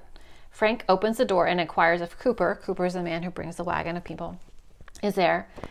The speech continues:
He said he wants to kill him, and kills, wants, Frank wants to kill Cooper, and he was not gonna allow anyone from Emporia to come down here and run this town. So he's definitely afraid that these people are gonna come.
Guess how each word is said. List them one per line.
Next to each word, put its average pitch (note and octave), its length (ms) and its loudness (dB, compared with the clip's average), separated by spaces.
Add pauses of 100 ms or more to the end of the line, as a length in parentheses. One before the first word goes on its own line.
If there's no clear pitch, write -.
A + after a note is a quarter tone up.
(220)
He - 100 -18
said C#4 200 4
he C4 100 2
wants A#3 160 2
to - 100 -14
kill A#3 200 2
him, F#3+ 300 -4 (480)
and F#3+ 600 0
kills, F#3+ 200 0
wants, G3+ 200 0
Frank G3+ 240 0
wants G3 140 -6
to - 60 -8
kill F3+ 120 0
Cooper, F3 400 -4 (640)
and F#3+ 260 2
he G#3 80 2
was G3+ 120 2
not G3+ 160 4
gonna A3+ 140 2
allow G3 200 8
anyone A#3 300 4
from C#4+ 140 2
Emporia F3+ 600 6
to G3 60 -6
come G3+ 240 -2
down F3+ 220 2
here E3+ 180 -2
and D#3+ 160 -4
run D#3+ 180 -4
this F3 140 -12
town. - 220 -10 (1080)
So E3+ 80 -4
he's B3 360 2
definitely F#3+ 500 2
afraid E3 500 -2
that D3+ 180 -4
these E3 140 -6
people D#3 260 -8
are D#3 80 -2
gonna D#3 200 -6
come. D3+ 460 -6